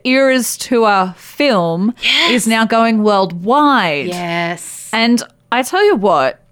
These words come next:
Speaker 1: I'm kind of in two minds about it, and I feel like I've, from what I've seen, I'm not alone in this.
Speaker 2: Yeah.
Speaker 1: And it's not that I'm afraid of spoilers, 'cause obviously I've seen everything to do with the
Speaker 2: Mm-hmm.
Speaker 1: Eras Tour,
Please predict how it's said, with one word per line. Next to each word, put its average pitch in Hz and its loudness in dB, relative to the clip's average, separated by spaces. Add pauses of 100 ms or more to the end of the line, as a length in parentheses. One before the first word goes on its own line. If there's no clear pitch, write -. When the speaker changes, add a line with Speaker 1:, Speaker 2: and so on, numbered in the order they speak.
(140)
Speaker 1:
I'm 254 0
kind 339 0
of 254 -2
in 220 2
two 220 0
minds 185 0
about 165 -2
it, 165 0
and 180 -2
I 185 0
feel 240 2
like 208 2
I've, 190 -2 (300)
from 196 -2
what 220 2
I've 214 -2
seen, 170 -2
I'm 196 2
not 185 2
alone 156 -4
in 156 -8
this. 151 -8
Speaker 2:
Yeah. 190 -10 (120)
Speaker 1:
And 226 0
it's 233 -2
not 254 2
that 294 2
I'm 302 2
afraid 202 -2
of 165 -8
spoilers, 170 -4 (160)
'cause 196 -2
obviously 185 0
I've 160 -2
seen 143 -6
everything 175 -4 (120)
to 185 -2
do 165 0
with 170 -2
the 165 -2
Speaker 2:
Mm-hmm. 147 -4
Speaker 1:
Eras 147 -6
Tour, 147 -2